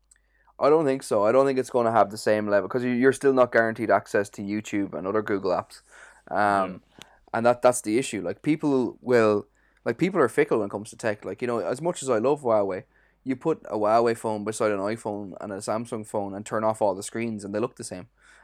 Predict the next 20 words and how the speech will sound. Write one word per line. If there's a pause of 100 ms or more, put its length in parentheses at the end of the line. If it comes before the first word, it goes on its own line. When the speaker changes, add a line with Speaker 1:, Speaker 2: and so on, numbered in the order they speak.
(200)
Speaker 1:
Um, (460)
like,
you
know,
it's,
all
these
phones
do
more
or
less
the
same
thing. (340)
Huawei
happens
to
excel
in